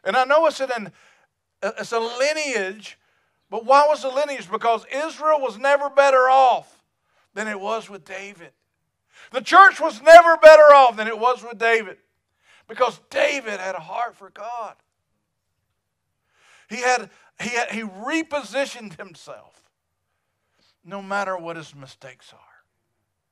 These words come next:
I'm reminded today, Pastor Alex, the Lord says to me,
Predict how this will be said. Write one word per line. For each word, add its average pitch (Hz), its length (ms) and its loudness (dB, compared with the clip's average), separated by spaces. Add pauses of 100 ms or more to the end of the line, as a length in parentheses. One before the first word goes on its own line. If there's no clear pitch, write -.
(960)
I'm 226 220 -14
reminded 196 560 -2
today, 165 300 -4
Pastor 196 480 -10
Alex, 160 520 -12
the 165 140 -20
Lord 160 260 -12
says 143 340 -18
to - 120 -20
me, 139 280 -20